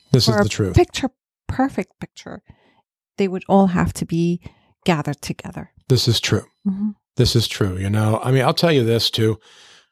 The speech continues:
Speaker 1: You know, just in the years I've got to know Shireen and the work she puts in with the new you. Y'all, if you had any idea what Shireen, you know, endures day to day to make that show happen for y'all,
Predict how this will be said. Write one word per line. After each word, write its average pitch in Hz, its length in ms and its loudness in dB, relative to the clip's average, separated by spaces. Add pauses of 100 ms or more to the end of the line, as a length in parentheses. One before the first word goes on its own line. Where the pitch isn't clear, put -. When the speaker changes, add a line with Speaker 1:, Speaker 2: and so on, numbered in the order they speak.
(160)
Speaker 1:
You 127 100 4
know, 113 120 2
just 147 320 -2
in 147 100 2
the 127 80 4
years 123 380 4
I've 110 200 -6
got 113 220 0
to 113 80 -6
know 110 260 -2
Shireen 107 600 -2
and 101 120 -10
the 101 60 -10
work 110 220 -6
she 123 120 -4
puts - 400 -4
in 107 460 -2
with 104 380 -10
the 110 100 -4
new 110 220 -2
you. 107 360 0
Y'all, 156 340 0 (340)
if 135 200 2
you 165 140 4
had 156 160 2
any 151 240 0
idea 117 640 0 (360)
what 123 260 0
Shireen, 117 720 0 (440)
you 117 80 0
know, 110 140 2
endures 113 380 0
day 117 180 2
to 117 100 -2
day 113 260 0
to 110 80 -8
make 117 400 0
that 110 240 -2
show 107 420 0
happen 98 480 -6
for 95 140 -12
y'all, 82 440 -14